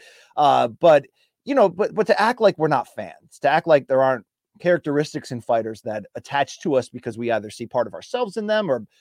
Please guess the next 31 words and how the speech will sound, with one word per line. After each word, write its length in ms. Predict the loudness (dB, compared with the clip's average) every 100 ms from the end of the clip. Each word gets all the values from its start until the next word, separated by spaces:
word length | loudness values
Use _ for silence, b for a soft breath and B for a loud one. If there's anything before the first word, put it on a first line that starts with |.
| _
something 460 | -6 -4 -2 -6 -2
that 200 | -2 -2
we 320 | -6 -8 -6
are 120 | -4 -4
lacking, 640 | -2 -4 -2 -6 -6 -6
you 100 | -4
know, 220 | -2 -4
the, 160 | -4 -10
the 120 | -10
courage 460 | -4 -4 -2 -8
and 120 | -10 -16
the 60 |
fear 360 | -12 -8 -4 -4
and 160 | -4
the, 200 | -4 -6 -6
you 60 |
know, 100 | -4
lack 220 | -2 -4 -6
of 100 | -6
fear 240 | -2 -2
that 160 | -2 -10
these 160 | -4
guys 220 | 0 0
overcome 360 | -2 -6 -8 -10
to, 80 | -10
in 160 | -12 -8
women 280 | -8 -6 -8
to 80 | -8
get 180 | -8 -8
in 160 | -4
there, 260 | 0 2